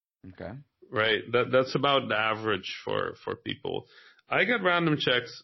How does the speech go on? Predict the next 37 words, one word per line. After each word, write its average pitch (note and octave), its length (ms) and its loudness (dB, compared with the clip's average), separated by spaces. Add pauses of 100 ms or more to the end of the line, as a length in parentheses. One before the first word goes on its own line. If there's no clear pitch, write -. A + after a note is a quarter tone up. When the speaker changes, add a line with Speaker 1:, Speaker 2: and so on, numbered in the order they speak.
(140)
Speaker 2:
uh, A2 100 6
almost C#3+ 460 2
every A2 280 -4
flight. - 300 -14 (1000)
Uh, G#1+ 140 -2
almost C3+ 300 4
every A#2+ 180 2
single G2 320 -2
one. E2+ 240 -6
And A#2 260 0
a B2 60 2
random D3 340 2
check D3+ 240 -2
can B2 140 0
vary A#2 340 2 (100)
from G#2+ 360 2
them G#2+ 180 0
opening A2+ 400 0
my G#2 100 2
suitcase A2 640 2
and G2+ 100 0
asking G#2+ 380 -2
me G#2+ 140 2
about G2+ 220 -2
specific - 440 -10
items, G#3+ 480 0 (500)
uh, A2 60 0
even C3 260 2
when B2 140 4
the A2+ 60 2
beep A#2+ 280 2
or A2 120 4
the G#2 140 0
X-ray G#2 340 0
doesn't A#2 320 0
go B2+ 180 2
off. - 160 0